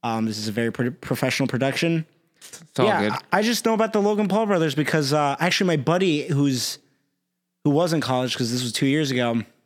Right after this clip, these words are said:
Speaker 1: back when we were in the heydays of our youth, he loved Logan Paul. And I was like, "Bro, you're in college. The, the, the audience for this guy is, like, four years and over."
Speaker 2: Yeah. How do you love him?
Speaker 1: He, he's just like, "Dude, they're so funny."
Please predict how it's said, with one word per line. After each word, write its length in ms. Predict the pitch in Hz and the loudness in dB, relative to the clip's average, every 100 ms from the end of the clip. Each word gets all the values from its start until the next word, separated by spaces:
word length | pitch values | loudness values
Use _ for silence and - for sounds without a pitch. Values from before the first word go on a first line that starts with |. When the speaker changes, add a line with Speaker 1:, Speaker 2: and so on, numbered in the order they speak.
| _ | _
Speaker 1:
back 200 | - 147 | -2 0
when 80 | 147 | 2
we 40 | 139 | 2
were 40 | |
in 140 | 135 127 | 2 0
the 340 | 127 120 107 _ _ _ _ | 0 -2 -4 _ _ _ _
heydays 420 | 147 151 147 147 | 0 2 2 0
of 120 | 131 131 | 0 0
our 100 | 127 | 2
youth, 520 | 147 170 131 - - _ _ _ _ _ _ - | 2 0 -2 -8 -20 _ _ _ _ _ _ -2
he 80 | 165 | 2
loved 240 | 160 170 | 2 2
Logan 300 | 151 170 156 | 2 2 2
Paul. 340 | 139 165 160 107 - | 0 2 2 -2 -4
And 100 | 139 | -2
I 20 | |
was 80 | 151 | 0
like, 120 | 147 | 0
"Bro, 340 | 123 175 139 104 _ _ _ _ _ _ _ - | 0 0 0 -4 _ _ _ _ _ _ _ 0
you're 120 | 175 | 2
in 100 | 147 | 2
college. 680 | - 180 180 123 101 - - _ 131 - - | 0 0 0 -4 -6 -10 -14 _ -14 -8 -2
The, 120 | 160 | -2
the, 500 | 143 143 139 175 - _ | 0 0 0 -4 -8 _
the 120 | 147 - | -2 0
audience 400 | 165 185 202 - | 2 2 2 0
for 160 | 175 | 0
this 200 | 160 160 | 0 0
guy 200 | 190 185 | 0 2
is, 200 | 175 127 | 2 0
like, 320 | 127 113 - - _ _ _ _ _ _ | 0 -2 -6 -14 _ _ _ _ _ _
four 320 | - 165 185 | -4 0 2
years 380 | 180 165 170 135 | 4 4 2 2
and 100 | 139 | 2
over." 340 | 151 120 90 - | 2 0 -4 -4
Speaker 2:
Yeah. 260 | 117 117 - _ - | -2 -2 -4 _ -4
How 80 | 151 | 0
do 80 | |
you 80 | 180 | 0
love 320 | 110 104 143 | 0 0 0
him? 220 | 135 98 123 _ _ _ _ _ _ - | -2 -4 -6 _ _ _ _ _ _ -4
Speaker 1:
He, 220 | 180 190 | 0 2
he's 100 | 156 | 2
just 140 | 165 135 | 0 -2
like, 240 | 117 113 | -4 -4
"Dude, 180 | 143 135 | -4 -2
they're 100 | 120 | -4
so 260 | - 127 | -4 -4
funny." 480 | 117 - 131 113 98 | -6 -4 -4 -4 -10